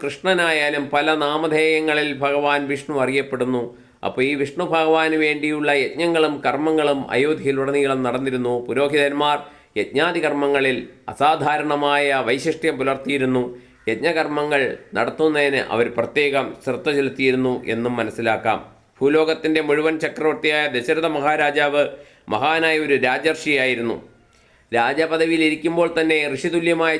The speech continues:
ജീവിതം നയിക്കുന്ന ആളുകളെയാണ് നമ്മൾ രാജർഷികളെന്ന് പറയുക. ഇപ്പോൾ രാജാവായിരുന്നു, അതോടൊപ്പം തന്നെ ഋഷിതുല്യമായ ജീവിതം നയിച്ചിരുന്ന രാജർഷിയായിട്ട് ദശരഥ മഹാരാജാവിനെ പറയുന്നു. എണ്ണമറ്റ എതിരാളികളെ ഒറ്റയ്ക്ക് യുദ്ധം ചെയ്ത് ജയിക്കാൻ കഴിവുള്ള ഒരു ശക്തനായ പോരാളിയായിരുന്നു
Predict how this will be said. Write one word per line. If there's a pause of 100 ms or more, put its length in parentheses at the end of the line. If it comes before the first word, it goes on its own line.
ജീവിതം
നയിക്കുന്ന
ആളുകളെയാണ്
നമ്മൾ (120)
രാജർഷികളെന്ന്
പറയുക. (540)
ഇപ്പോൾ
രാജാവായിരുന്നു, (200)
അതോടൊപ്പം
തന്നെ (360)
ഋഷിതുല്യമായ (140)
ജീവിതം
നയിച്ചിരുന്ന
രാജർഷിയായിട്ട് (100)
ദശരഥ (120)
മഹാരാജാവിനെ (460)
പറയുന്നു. (360)
എണ്ണമറ്റ
എതിരാളികളെ (140)
ഒറ്റയ്ക്ക്
യുദ്ധം
ചെയ്ത്
ജയിക്കാൻ
കഴിവുള്ള
ഒരു
ശക്തനായ (140)
പോരാളിയായിരുന്നു